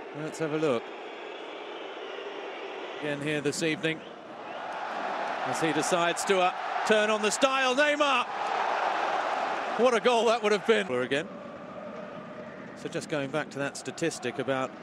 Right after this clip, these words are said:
Paris Saint-Germain's five two victory back in nineteen eighty-three.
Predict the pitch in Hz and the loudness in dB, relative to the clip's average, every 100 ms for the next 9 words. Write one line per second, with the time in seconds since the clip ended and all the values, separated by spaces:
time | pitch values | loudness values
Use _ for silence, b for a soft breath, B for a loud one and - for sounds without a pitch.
0 | - 147 135 - 156 135 143 135 - - | -10 -4 -4 -2 -4 -2 -2 -2 -4 -4
1 | 156 151 139 - - 156 131 160 - 131 | -2 0 -2 -2 -2 0 0 -2 0 0
2 | 117 156 139 135 165 160 151 139 131 120 | 2 0 -2 -2 -4 -2 0 0 0 -4
3 | - 147 165 | 0 2 2